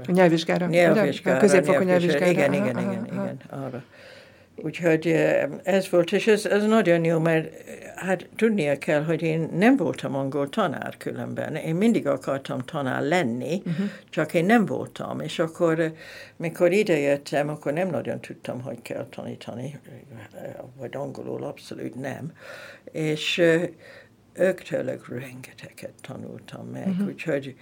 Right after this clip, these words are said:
Speaker 2: önállóan, vagy hogy hívja, autodidaktikus módon akkor tanultam tanítani. Az, mielőtt ide letelepedtem, akkor én, ö,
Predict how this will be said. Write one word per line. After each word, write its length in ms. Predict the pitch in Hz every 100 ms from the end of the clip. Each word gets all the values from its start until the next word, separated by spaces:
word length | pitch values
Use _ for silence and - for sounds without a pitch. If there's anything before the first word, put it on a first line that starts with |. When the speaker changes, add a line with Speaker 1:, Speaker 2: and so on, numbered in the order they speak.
| - - -
Speaker 2:
önállóan, 840 | 175 185 143 120 120 127 127 120 127
vagy 240 | 127 123
hogy 180 | 151 156
hívja, 220 | 143 127
autodidaktikus 1200 | 131 135 123 127 127 _ - 120 - - - - -
módon 440 | 135 131 131 123
akkor 300 | 123 - -
tanultam 760 | - 117 113 - - - 110 117 - _ -
tanítani. 640 | 123 113 - 117 123 139 - - - - - - - _ _ _ - -
Az, 160 | - 135
mielőtt 420 | 156 156 170 -
ide 320 | - - - - - - - - 160
letelepedtem, 960 | 165 160 - 165 165 135 - - 143 151
akkor 400 | 156 156 160 156
én, 300 | 160 160
ö, 100 | 160